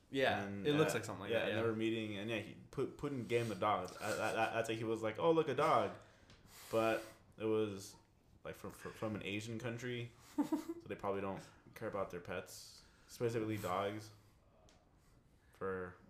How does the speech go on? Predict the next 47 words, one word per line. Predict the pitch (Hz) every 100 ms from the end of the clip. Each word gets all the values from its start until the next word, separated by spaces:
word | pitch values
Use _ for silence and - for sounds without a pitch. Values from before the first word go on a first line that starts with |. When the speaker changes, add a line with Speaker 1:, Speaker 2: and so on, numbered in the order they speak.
| - -
Speaker 2:
whatever | 98 95 95 90 - - - 92
racist | 104 104 104 98
reason | 104 104 104
you | 98
might | 95 -
think. | 101 - - - - -
<laughs> |
Speaker 1:
<laughs> | 202 214 226 196 165 - 214 156 - 131 -
I | 143 185 -
love | 180 214
it. | 214
It's | 196
like, | 180 - 180 -
"That | 151 135 127
you | 147 196
might | 170 135 123 -
think." | 117 110 -
Not | 147 170
that | 214
I've | 202 165
clearly | - 196 202 208 214 202
implied, | 180 165 185 190 156 131 135
but | 131
that | 135
you | 139 135 180 180
might | 151 120 120 -
think. | 113 113 123 -
Speaker 2:
But | 113
yeah, | 117 110 101 -
and, | 110 110 -
and | 104 107
yeah, | 107
all, | 80 110 -
all | 101 110
the |
comments | 107 - 98 95 92
are |
like, | 90 104
you | 107
can | 110 101 -
immediately | 113 117 123 120 113 101
tell | 90 101 90
that | 92
that's, | 98 - - - -
that | 87 - - - -
Putin | 127 101 98
knows | 87 76